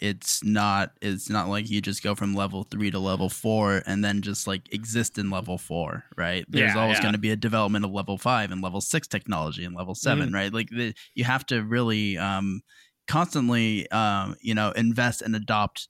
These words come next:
Speaker 1: new methods, or else you'll be
Speaker 2: Yeah.
Speaker 1: behind in that way. So,
Speaker 2: Yeah.
Speaker 1: w-,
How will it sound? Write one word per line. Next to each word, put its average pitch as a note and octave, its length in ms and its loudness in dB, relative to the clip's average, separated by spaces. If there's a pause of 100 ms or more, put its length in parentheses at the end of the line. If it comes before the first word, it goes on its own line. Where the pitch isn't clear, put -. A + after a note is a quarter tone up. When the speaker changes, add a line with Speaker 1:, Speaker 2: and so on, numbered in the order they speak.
(140)
Speaker 1:
new G#2+ 140 0
methods, A#2+ 400 0
or F#2+ 60 0
else G2 220 -2
you'll F#2+ 120 -2
be F#2 380 -2 (480)
Speaker 2:
Yeah. - 80 -8
Speaker 1:
behind F#2+ 340 2
in D#2+ 80 -6
that C#2+ 180 -8
way. D#2 280 -8 (300)
So, - 220 2
Speaker 2:
Yeah. F#3 200 4
Speaker 1:
w-, B2 200 -8